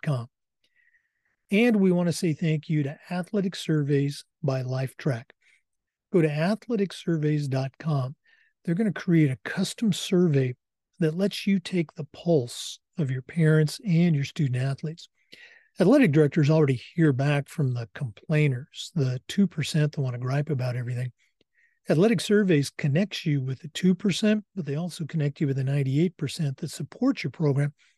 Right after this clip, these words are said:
That's a tremendously valuable tool to have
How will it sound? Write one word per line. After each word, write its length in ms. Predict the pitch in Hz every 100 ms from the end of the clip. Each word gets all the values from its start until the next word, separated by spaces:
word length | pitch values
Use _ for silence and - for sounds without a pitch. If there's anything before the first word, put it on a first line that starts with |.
| _ _ _ _
That's 160 | 185 -
a 60 |
tremendously 640 | 147 190 202 277 202 196
valuable 480 | 156 160 156 147 131 -
tool 260 | - 202
to 80 | 147
have 240 | 139 139